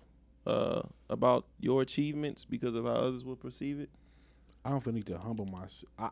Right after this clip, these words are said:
Speaker 2: I'm just naturally humble, so I don't need. To, I don't do. I don't. Anything I do is for me. So what if I decide to market it? It's not, I don't care about anybody else's opinion. But for mo-, for the most part, I don't. Like, I take my, I like to take my W's in private, and I like to take my L's in public.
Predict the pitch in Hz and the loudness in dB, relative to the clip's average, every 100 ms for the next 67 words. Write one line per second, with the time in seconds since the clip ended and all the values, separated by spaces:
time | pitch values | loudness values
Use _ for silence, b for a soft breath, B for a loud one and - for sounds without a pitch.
0 | - 160 120 113 123 113 101 101 135 101 | 2 2 2 0 -2 0 -4 -2 -2 -2
1 | 85 - b b b b - 92 101 120 | -6 -14 b b b b -4 0 2 2
2 | 110 110 - 147 160 135 - 143 127 - | 2 -2 4 8 8 6 4 4 4 4
3 | 175 185 170 151 151 143 151 160 - - | 4 6 6 6 6 8 8 6 2 -20
4 | - b b b 123 117 - - - - | -20 b b b -6 -6 -12 -20 -20 -18
5 | 104 - - 143 123 107 - - - b | -18 -4 8 8 8 2 -2 -14 -20 b
6 | b b - 120 117 135 113 147 135 131 | b b 4 6 8 6 6 4 4 6
7 | 127 110 117 151 120 110 101 117 101 - | 4 4 4 4 2 -2 -4 -4 -8 -4
8 | 123 135 117 123 110 101 110 104 101 98 | 0 0 0 -2 0 0 0 -2 0 -2
9 | - 87 156 170 117 120 b b b - | -6 -6 -2 -2 -2 -6 b b b -10
10 | 101 - 117 98 123 113 127 139 107 104 | -8 -2 0 0 0 2 2 2 -2 -2
11 | 120 117 135 76 98 113 120 123 110 107 | -2 0 -2 -2 -2 -2 0 -2 -2 0
12 | 123 127 120 113 127 110 107 107 101 b | 2 4 2 0 -4 -2 -2 -4 -6 b
13 | b b - 127 113 107 98 92 104 101 | b b -2 0 0 -2 -4 -6 -6 -4
14 | 98 - 123 113 95 98 101 107 107 98 | -6 -2 2 2 2 -4 -4 -4 -4 -6
15 | 92 117 101 92 92 90 | -2 0 -2 -6 -10 -10